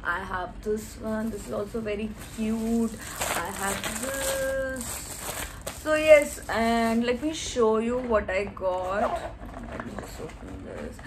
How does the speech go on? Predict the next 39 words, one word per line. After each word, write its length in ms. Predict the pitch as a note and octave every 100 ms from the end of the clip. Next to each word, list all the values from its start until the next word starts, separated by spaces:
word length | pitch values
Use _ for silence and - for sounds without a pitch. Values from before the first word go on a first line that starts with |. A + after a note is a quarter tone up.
| - - - -
Yes, 320 | C4+ C4+ C4+
so 120 | C#4+
first 300 | C#4+ C4 C#4+
product 360 | C#4 B3+ C4 B3+
what 140 | B3
I 60 | A#3
got 340 | G#3+ A3 A3
is 180 | G#3+ G#3+
this 340 | - G#3 G#3+ G3+
mascara 760 | G3 F3+ - G3+ F#3+ G3 G#3+ G#3+
from 320 | G#3 G#3 G#3
Lancome. 840 | F#3+ F#3 F#3 F3+ G#3+ B3 C#4 C#4+
Uh, 520 | - F#3+ F#3+ F#3 F#3 F#3
and 260 | - A3+ B3
yes, 300 | B3 C4 C#4
I 120 | A3
haven't 420 | B3+ A#3 G#3 A#3
used, 440 | A#3 G#3+ G#3+ G#3+ A3
uh, 80 | G#3
all 220 | - G3
these 220 | G3 G#3+
products 640 | - G3 F#3 F#3+ A3 - - - - -
at 300 | F3+ G3 G3+ -
all. 340 | F#3 F#3 F#3+
I'm 180 | F#3 F#3+
opening 380 | F#3 F#3+ F#3+ F#3+
this 160 | F#3
for 160 | F3+ E3+
the 120 | F3
first 500 | E3 - E3+ F3+ -
time. 600 | - F#3 F3 F3+ G3 A#3 - - - - -
It 240 | G#3+ G#3+ A#3+
looks 360 | B3+ A#3 -
like 440 | C4 B3+ B3 G#3 -
this. 540 | G#3 G#3 G#3 A3 -
I 100 | -
love 320 | A3+ A#3+ -
the 80 | -
packaging. 1000 | - G#3+ G#3+ G#3+ G#3+ G#3+ G#3+ A3 A3+